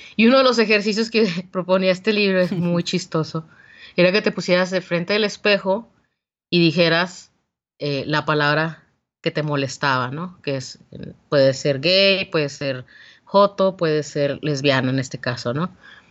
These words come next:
Speaker 1: Entonces, uno se tenía que mirar en el espejo y decir lesbiana, lesbiana, no sé cuántas veces hasta que uno aceptara que era,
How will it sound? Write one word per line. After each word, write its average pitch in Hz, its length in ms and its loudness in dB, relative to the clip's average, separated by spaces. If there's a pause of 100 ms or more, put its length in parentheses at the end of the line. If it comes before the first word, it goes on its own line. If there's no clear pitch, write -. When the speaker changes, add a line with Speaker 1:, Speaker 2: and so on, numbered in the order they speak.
(120)
Speaker 1:
Entonces, 170 400 0
uno 185 220 4
se 185 100 -4
tenía 170 240 2
que 180 80 0
mirar 160 280 2
en 165 60 0
el 170 100 0
espejo 185 360 0
y 180 60 4
decir 151 260 -2
lesbiana, 139 560 -2
lesbiana, 135 540 -2
no 139 100 -2
sé - 100 -8
cuántas 196 380 2
veces 220 300 2
hasta 151 260 -4
que 123 340 -6
uno 151 220 -2
aceptara 143 600 -2
que 139 180 -4
era, 131 260 -6